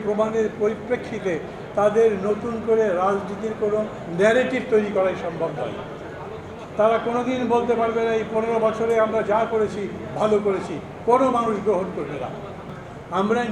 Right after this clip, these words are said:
নিজেরা যদি একেবারে খাল কেটে কুমির ডেকে না আনি, তাহলে তাদের আসার সম্ভাবনা নাই।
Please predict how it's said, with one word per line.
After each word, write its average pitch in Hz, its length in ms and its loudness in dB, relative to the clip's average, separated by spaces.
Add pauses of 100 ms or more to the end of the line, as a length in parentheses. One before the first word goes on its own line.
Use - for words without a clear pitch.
নিজেরা 226 480 4
যদি 208 420 0 (600)
একেবারে 233 520 2 (160)
খাল 247 320 6
কেটে 233 320 2
কুমির 240 320 -2
ডেকে 220 260 0
না 202 100 2
আনি, 190 300 -2 (400)
তাহলে 202 360 4
তাদের 190 380 0 (320)
আসার 185 320 0 (120)
সম্ভাবনা 165 600 -4
নাই। 123 80 -6